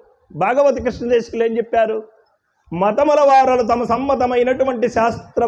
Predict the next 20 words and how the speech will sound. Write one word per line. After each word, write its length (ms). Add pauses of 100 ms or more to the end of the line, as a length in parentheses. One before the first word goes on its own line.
మర్యాదలచే 640 (120)
మితమేరు 520
పరుచుకున్నారు 680
నాయన. 260 (1000)
వాళ్ళతో 440 (160)
నువ్వు 180 (100)
కలిసి 360 (520)
నీ 100 (100)
మతం 240 (100)
గొప్ప, 220 (180)
నా 60 (120)
మతం 240 (100)
గొప్ప, 220 (580)
వాళ్ళు 320
గొప్ప, 200 (180)
వీళ్ళు 320
గొప్ప 200 (400)
అనే 140 (140)
వాదాలు 480
మీకొద్దు, 480